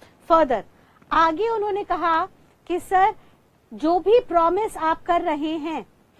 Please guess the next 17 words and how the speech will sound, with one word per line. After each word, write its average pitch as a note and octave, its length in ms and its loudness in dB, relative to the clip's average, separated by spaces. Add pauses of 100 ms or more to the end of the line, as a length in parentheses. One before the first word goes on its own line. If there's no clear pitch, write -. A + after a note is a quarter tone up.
(360)
वो E4+ 220 2
promise F#4+ 520 2 (400)
सिर्फ G#4+ 280 0
और G4 100 6
सिर्फ G4+ 340 -2
तभी E4 280 0
बनता E4 360 -2
है E4+ 300 -2 (360)
जब F#4 320 -2
कोई G#4+ 300 -4
एक F4 360 -6
proposal D#4+ 760 -2 (340)
accept - 800 -6
हो D#4 280 -2
जाता A3 380 -4
है। G3 320 -8 (460)
यानी F4 600 2